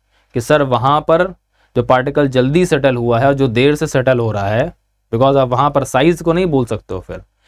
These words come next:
रीजन क्या है? फिर वहां पर कहीं ना कहीं हमारे पास में क्या है,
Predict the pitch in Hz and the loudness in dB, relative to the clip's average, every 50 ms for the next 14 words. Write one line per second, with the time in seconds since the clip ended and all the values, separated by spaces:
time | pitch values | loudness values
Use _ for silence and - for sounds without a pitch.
0 | _ _ _ _ _ - - 110 127 143 151 160 180 180 180 180 180 170 175 190 | _ _ _ _ _ -6 -2 0 2 2 4 4 2 2 2 2 2 4 4 4
1 | 190 185 170 143 143 135 147 156 165 160 165 156 - 143 143 151 165 165 160 165 | 2 2 0 -2 0 0 2 2 2 0 -2 -2 -2 -2 -2 -2 -2 -2 0 0
2 | 165 160 147 143 143 143 143 139 143 139 135 135 139 135 135 127 135 131 127 139 | 0 0 0 0 2 2 2 2 2 0 -2 -2 -4 -6 -4 -2 0 0 2 2
3 | 170 180 160 139 | 2 2 0 -2